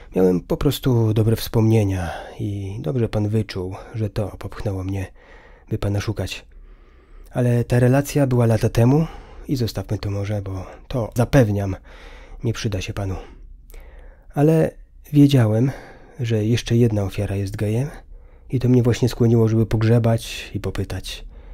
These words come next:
I wszyscy byli gejami. Bez udawanych rodzin, tak zwani wolni. Większość otwarcie mówiła o swojej orientacji".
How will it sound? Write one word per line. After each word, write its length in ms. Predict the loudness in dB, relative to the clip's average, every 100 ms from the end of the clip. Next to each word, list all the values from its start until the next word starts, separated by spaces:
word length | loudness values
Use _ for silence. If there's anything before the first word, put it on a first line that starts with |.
| -16 -18 -6
I 80 | -4
wszyscy 380 | 0 0 0 0
byli 180 | 0 0
gejami. 380 | -2 -2 -6 -12 -18 -20 -20 -20 -6
Bez 280 | 2 4 4
udawanych 480 | 4 2 2 0 2
rodzin, 400 | 4 4 0 -4 -12 -20 -20 -8
tak 160 | -6 -2
zwani 580 | 0 2 2 0 -2 -6 -18 -20 -20 -20 -20 -16 -4
wolni. 520 | 0 2 0 -2 -8 -16 -20 -20 -20 -20 -20 -20 0
Większość 440 | 6 6 6 0
otwarcie 420 | 0 2 2 2 0
mówiła 320 | 2 4 2
o 40 |
swojej 280 | 0 -2 0
orientacji". 600 | 2 0 -2 -6 -8 -10